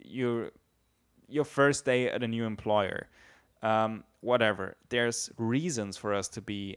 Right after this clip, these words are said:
anxious, and I think it's very, very important for us to, uh, correctly categorize those types of anxiety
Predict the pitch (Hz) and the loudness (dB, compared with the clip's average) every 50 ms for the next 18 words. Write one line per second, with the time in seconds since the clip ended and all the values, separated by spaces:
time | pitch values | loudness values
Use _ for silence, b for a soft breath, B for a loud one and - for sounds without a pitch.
0 | - - 113 113 120 131 127 - - 95 98 - - 62 98 101 104 - - 123 | -2 0 2 2 2 0 -4 -6 -8 -8 -10 -10 -12 -10 -8 -10 -8 -6 -6 -6
1 | 120 117 104 92 90 104 110 117 127 117 98 104 104 104 101 95 - 113 104 104 | -4 -6 -6 -6 -2 0 2 2 2 2 0 0 -2 -2 -2 -4 -2 -2 -2 -2
2 | 98 - - 101 98 98 98 - - - 101 98 95 92 - b b b b b | -4 -6 -6 -6 -4 -4 -6 -8 -8 -8 -6 -6 -6 -8 -10 b b b b b
3 | b b b b b - 101 101 98 98 95 - - - 117 107 107 107 107 107 | b b b b b -2 0 0 0 0 -2 -6 -6 -2 0 2 2 2 2 0
4 | - - 113 107 104 104 101 - - - - 110 110 113 107 95 101 95 92 92 | -2 -6 -6 -6 -4 -4 -6 -8 -6 -2 0 0 2 2 0 -2 -2 -2 -2 -2
5 | 92 92 92 92 - - - - - - - - 113 107 104 104 98 - - - | -2 -4 -4 -4 -6 -6 -8 -8 -8 -12 -8 -2 0 0 0 0 -2 -4 -4 -4
6 | - - - _ _ _ - - - 110 104 101 - - 110 98 110 101 98 87 | -6 -8 -12 _ _ _ -6 0 0 2 2 0 -2 -6 -8 -6 -6 -8 -6 -4
7 | 101 95 95 98 101 107 123 127 131 147 160 | -2 -2 -2 -2 -2 -4 -4 -4 -6 -6 -8